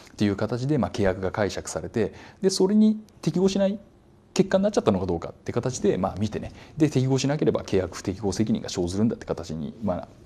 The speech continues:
処理されることになってきますね。まあ、いずれにしろ、その買い主側の方のね、善意悪意っていうところが直接別に担保責任の、えー、追及の要件って形で、あの、出てくることはありませんね。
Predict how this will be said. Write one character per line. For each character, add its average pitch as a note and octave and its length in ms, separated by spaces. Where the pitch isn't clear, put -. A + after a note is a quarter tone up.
処 A#2+ 80
理 G2 60
さ F2 140
れ E2+ 40
る F2 80
こ - 100
と G3+ 100
に B2+ 60
な - 40
っ - 40
て - 100
き - 40
ま - 60
す - 100
ね。 C3 120
ま - 80
あ、 - 40
い A#2+ 40
ず D3 60
れ D#3+ 60
に E3 40
し E3 100
ろ、 E3+ 140
そ - 100
の C#3+ 120
買 F3 200
い - 20
主 G#3+ 320
側 G3+ 160
の G3+ 80
方 G#3 120
の - 80
ね、 - 180
善 G#2+ 240
意 E2 80
悪 F2 180
意 - 40
っ - 40
て - 120
い - 20
う - 20
と - 60
こ - 80
ろ - 80
が - 100
直 G2+ 120
接 A2+ 240
別 A2 180
に A2+ 60
担 A2+ 180
保 A#2 80
責 A#2 180
任 A#1+ 160
の、 G#1+ 200
え F#2 160
ー、 F#2 40
追 A2 180
及 G#2 160
の G2 80
要 G2 180
件 F2+ 380
っ - 20
て F2+ 140
形 A#2+ 260
で、 D3+ 80
あ B2 40
の、 F#2+ 100
出 G#2+ 100
て G2 80
く D#2 80
る D#2 60
こ - 80
と - 80
は - 80
あ - 40
り F2+ 100
ま F2+ 80
せ - 120
ん - 80
ね。 B2 180